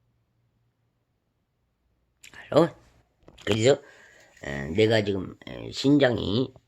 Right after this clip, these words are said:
에, 질환자지만 내 심장이 멈춰갖고 표백제, 표-, 표백제를 먹어서 일어났는데 이건 실제로 한 말이요.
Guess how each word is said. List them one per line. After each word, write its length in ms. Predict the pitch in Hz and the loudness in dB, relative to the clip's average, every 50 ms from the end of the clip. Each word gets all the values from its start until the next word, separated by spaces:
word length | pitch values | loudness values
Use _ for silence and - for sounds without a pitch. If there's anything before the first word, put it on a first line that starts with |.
| - | -20
에, 300 | - 58 62 62 55 - - | -18 -16 -14 -14 -16 -14 -10
질환자지만 760 | - - 107 107 104 101 90 82 80 80 87 82 78 85 - | -8 -4 0 0 0 0 0 -4 -6 -4 -6 -6 -6 -6 -6
내 120 | 95 92 92 | -6 -6 -4
심장이 520 | - - 190 196 202 190 202 185 156 113 | -4 -2 0 0 2 4 4 4 4 2
멈춰갖고 760 | 98 101 98 98 101 - - 92 85 82 - _ - - - - _ _ _ _ _ _ _ _ | 0 -2 -4 -4 -4 -6 -6 -6 -6 -6 -6 _ -12 -12 -12 -12 _ _ _ _ _ _ _ _
표백제, 540 | - - 190 196 196 214 202 - - 131 120 - - - _ - - | -4 0 0 6 6 6 6 6 -2 -8 -8 -8 -12 -14 _ -16 -12
표-, 240 | - - - 147 - | -4 -4 -4 -4 2
표백제를 560 | - 233 233 208 220 208 - 165 127 110 104 | 2 4 8 8 8 6 8 4 2 2 2
먹어서 320 | 104 95 98 98 101 - | 2 0 0 0 -2 -4
일어났는데 800 | 71 78 98 101 104 95 92 95 95 98 117 151 151 110 - - _ _ _ _ - - - - - - - _ _ - | -6 -4 -4 -2 -2 -2 -2 -2 -2 4 6 6 6 6 4 -2 _ _ _ _ -20 -20 -20 -20 -20 -20 -20 _ _ -8
이건 160 | - 101 107 | -4 -4 -2
실제로 380 | 101 - 214 233 214 233 202 151 | 0 0 0 4 6 8 8 8
한 140 | 113 143 170 | 6 4 2
말이요. 380 | 165 160 131 104 95 - - | 2 2 2 0 -4 -4 -6